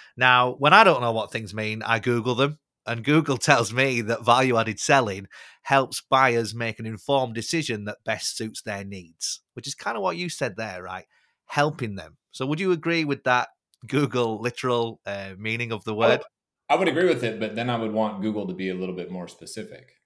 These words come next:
Speaker 2: You know, what is that need? And what exactly are they supposed to do? What exactly am I supposed to say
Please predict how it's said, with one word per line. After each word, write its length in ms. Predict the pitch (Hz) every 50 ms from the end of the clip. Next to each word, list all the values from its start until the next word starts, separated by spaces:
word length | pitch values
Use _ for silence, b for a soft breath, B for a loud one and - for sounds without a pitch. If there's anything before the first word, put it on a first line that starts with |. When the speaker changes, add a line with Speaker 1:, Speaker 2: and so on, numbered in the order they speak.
| _ _ _ _ _ _ _ _ _ _ _ _ _ _ _ _ _
Speaker 2:
You 60 | 90
know, 300 | 87 82 76 73 - - _ _ _ _ _ _ _
what 200 | 95 107 107 110
is 160 | 120 123 110
that 340 | 98 92 87 80 - - _ 101
need? 480 | 95 95 95 90 87 82 78 - - _ _ _ _ _ _ _ _ _ _ _ _ _ _ _ _ _ _ _ _ _ _ _ _ _ _ _
And 340 | 98 92 90 85 85 87 92 _ _ _ _ _ _ _ _ _ _ _ _ _ _
what 200 | 98 90 107 107
exactly 640 | 104 92 90 104 104 107 110 - - 110 101 98 95
are 60 | 90
they 120 | 87 87
supposed 280 | 87 - - 98 90 -
to 80 | 95 87
do? 160 | 92 92 87
What 140 | 98 110 117
exactly 460 | 107 95 95 98 104 110 - 107 101
am 100 | 98 98
I 100 | 95 95
supposed 320 | - - 101 95 95 -
to 80 | - 92
say 680 | - - - 110 107 107 98 90 87 85 80 85 -